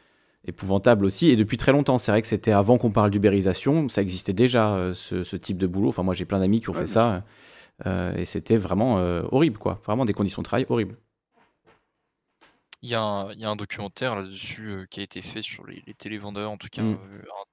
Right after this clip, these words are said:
Speaker 3: beau travail qui a été fait par,
Speaker 1: Ouais,
Speaker 3: euh,
Speaker 1: ouais, ouais.
Speaker 3: Élise Lucet. Je pense que tu as vu, euh, la même chose, en tout
Speaker 1: Oui,
Speaker 3: cas.
Speaker 1: oui, il y a, il y a quelques années déjà.
Speaker 3: Ouais, voilà, c'est ça, mais même, je trouve que c'est, c'est encore vachement d'actualité. Puis d'autant plus, ça concerne des entreprises dont on peut,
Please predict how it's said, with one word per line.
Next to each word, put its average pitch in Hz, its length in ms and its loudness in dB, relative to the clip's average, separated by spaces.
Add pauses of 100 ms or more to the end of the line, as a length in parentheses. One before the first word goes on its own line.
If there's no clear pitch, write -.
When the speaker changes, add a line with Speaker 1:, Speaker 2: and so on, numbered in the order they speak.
(160)
Speaker 3:
beau 113 220 -4
travail 110 280 -8
qui - 80 -16
a - 20 -16
été - 120 -16
fait - 120 -16
par, 95 220 -10
Speaker 1:
Ouais, 107 60 2
Speaker 3:
euh, 98 200 2
Speaker 1:
ouais, 90 60 -2
ouais. 92 140 -12 (480)
Speaker 3:
Élise 98 300 -12
Lucet. 104 300 -6
Je 101 100 -12
pense - 280 -14
que - 100 -14
tu - 220 -12
as 95 60 -6
vu, 101 220 -10
euh, 95 200 -8
la 98 100 -10
même 95 140 -10
chose, 113 360 -14
en 107 40 -20
tout - 100 -20
Speaker 1:
Oui, 113 60 2
Speaker 3:
cas. 113 60 8
Speaker 1:
oui, 117 80 8
il - 20 6
y 101 60 8
a, - 20 8
il 95 140 2
y 120 40 6
a 110 40 2
quelques 107 280 2
années 113 140 4
déjà. 101 280 -2 (640)
Speaker 3:
Ouais, 117 160 -6
voilà, 117 200 -2
c'est - 100 -6
ça, 131 140 -4
mais 110 100 -4
même, 117 220 -6
je - 40 -10
trouve - 140 -12
que - 80 -6
c'est, 104 220 -8
c'est - 160 -14
encore 101 240 -8
vachement 101 240 -8
d'actualité. 107 400 -8
Puis - 100 -14
d'autant 110 240 -6
plus, - 160 -14
ça - 160 -6
concerne 107 320 -12
des 98 80 -10
entreprises 107 460 -16
dont 98 160 -16
on 92 160 -14
peut, 98 200 -20